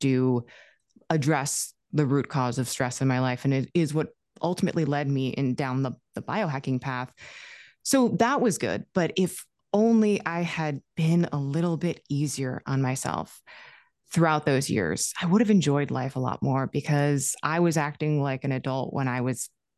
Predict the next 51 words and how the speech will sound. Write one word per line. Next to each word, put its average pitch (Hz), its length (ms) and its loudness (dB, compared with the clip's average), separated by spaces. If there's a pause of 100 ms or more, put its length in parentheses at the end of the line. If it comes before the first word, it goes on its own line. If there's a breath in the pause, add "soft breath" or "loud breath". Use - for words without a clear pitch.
ten. 110 480 -2
And 131 340 2
I 135 140 2
wish 139 320 0
I 143 60 0
had 139 140 -4
actually 135 400 -2
enjoyed 127 580 0
some 127 180 -2
of 120 100 0
my 117 140 -2
childhood 123 580 -2
and 127 220 2 (640 loud breath)
taken, 143 680 2
I, 135 180 -4
I 151 40 -2
took 156 200 -4
so - 120 -4
many 147 180 0
things, 139 480 -4
you 143 100 -2
know, 123 220 0 (720)
for 170 120 -4
granted 151 400 -2
because 143 240 -4
I 147 60 -2
just - 340 -8
figured 151 220 2
I 151 80 2
needed 147 280 2
to 151 60 0
rush 147 320 -2
to - 60 -10
the 139 160 -2
end. 143 180 -2
Well, 143 100 -2
life 165 220 -2
is 226 120 -4
not 220 160 -2
a 208 40 -2
race, 139 560 -6 (480 loud breath)
or 170 340 2
it's, - 300 -2
you 208 120 4
know, 170 120 4
it's 185 300 -2
really 185 520 2
a 156 60 -2
marathon, 143 640 -2
and 151 180 0
you, 143 300 0